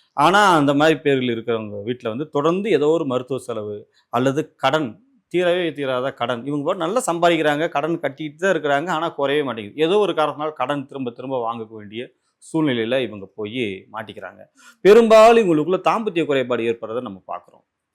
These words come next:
இந்த மட்டும் நிறைய சொல்றாங்க இல்லைங்களா? நம்ம வந்து சும்மா போற போக்குல சொல்ல முடியாது. நம்ம ஜோதிடம் பார்த்துட்டு இருக்கிறோம். வர்றாங்க, வரும்போது என்னங்க பிரச்சனைன்னா, பே-, பார்க்கும்பொழுது இவங்களுக்குள்ள தாம்பத்திய ஈடுபாடு, ஒரு குடும்பத்துல ஒரு அந்யோன்யம், தாம்பத்திய குறைபாடு இ-,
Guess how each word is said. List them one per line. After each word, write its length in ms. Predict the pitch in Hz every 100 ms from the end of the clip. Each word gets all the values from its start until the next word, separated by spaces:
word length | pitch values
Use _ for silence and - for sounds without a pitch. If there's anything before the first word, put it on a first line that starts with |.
| _ -
இந்த 160 | 127
மட்டும் 200 | 143 208
நிறைய 220 | 165 196 -
சொல்றாங்க 320 | 202 233 156
இல்லைங்களா? 400 | 113 104 107 95 - _ _ _
நம்ம 220 | 101 104
வந்து 480 | 104 170 175 170 101
சும்மா 240 | 95 143 170
போற 220 | 151 165
போக்குல 240 | 165 175
சொல்ல 220 | 165 135 139
முடியாது. 420 | 123 104 - _ _
நம்ம 340 | 101 78 76 -
ஜோதிடம் 300 | 151 151 139
பார்த்துட்டு 260 | 120 120 110
இருக்கிறோம். 320 | 98 117 _ _ _ _ 117
வர்றாங்க, 400 | 151 180 143 165
வரும்போது 420 | 151 156 175 190
என்னங்க 260 | 165 170 160
பிரச்சனைன்னா, 540 | 156 147 151 147 190
பே-, 280 | 165 156 147
பார்க்கும்பொழுது 540 | 151 147 143 147 165 175
இவங்களுக்குள்ள 640 | 156 131 135 156 151 170
தாம்பத்திய 380 | 151 160 - 143
ஈடுபாடு, 520 | 139 185 170 135 123
ஒரு 160 | 127 127
குடும்பத்துல 420 | 165 170 170 139
ஒரு 120 | 123 117
அந்யோன்யம், 540 | 117 143 123 113 107
தாம்பத்திய 380 | 127 151 139 127
குறைபாடு 360 | 120 110 110 104
இ-, 420 | 107 117 123